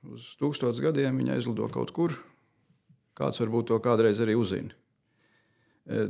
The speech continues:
cilvēkam pirmkārt ir jautājums, kāpēc? Kāpēc viņam kaut kur lidot? Labi, atklāšana, izzināšana, tas viss ir skaisti.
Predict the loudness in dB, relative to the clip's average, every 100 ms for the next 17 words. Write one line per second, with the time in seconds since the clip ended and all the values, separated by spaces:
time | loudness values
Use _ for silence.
0 | 0 2 4 6 6 4 2 2 2 -6
1 | -12 -4 0 4 4 4 4 2 4 0
2 | 0 -2 2 2 2 -2 -6 -8 -16 -20
3 | -14 -6 0 0 2 0 2 0 0 0
4 | 0 0 0 2 4 2 4 2 2 0
5 | 0 0 0 -2 -4 -8 -8 -6 -2 -2
6 | -2 -4 -6 -8 -8 -8 -6 -6 -2 0
7 | 0 -2 -10